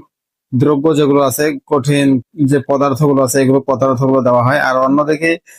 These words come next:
যে ছাঁচ আছে, যে ছাঁচের মধ্যে, আহ, জাহাজের যে পাখাটা তৈরি করা হয়, এই ছাঁচটাকে প্রথমত দেখতে পাচ্ছেন আপনারা,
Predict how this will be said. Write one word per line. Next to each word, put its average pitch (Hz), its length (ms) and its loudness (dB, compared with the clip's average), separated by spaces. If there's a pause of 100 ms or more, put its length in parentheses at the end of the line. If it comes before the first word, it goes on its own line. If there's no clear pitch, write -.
(180)
যে 139 160 2
ছাঁচ 151 520 -4
আছে, 135 220 -2
যে 135 180 0
ছাঁচের 147 360 -2
মধ্যে, 151 380 0 (480)
আহ, 135 100 0
জাহাজের 135 540 0 (380)
যে 135 120 2
পাখাটা 139 380 -2
তৈরি 139 280 2
করা 135 120 0
হয়, 143 140 0
এই 147 120 2
ছাঁচটাকে 143 560 -2
প্রথমত 143 480 -2
দেখতে 139 420 -2
পাচ্ছেন 156 280 0
আপনারা, 147 340 0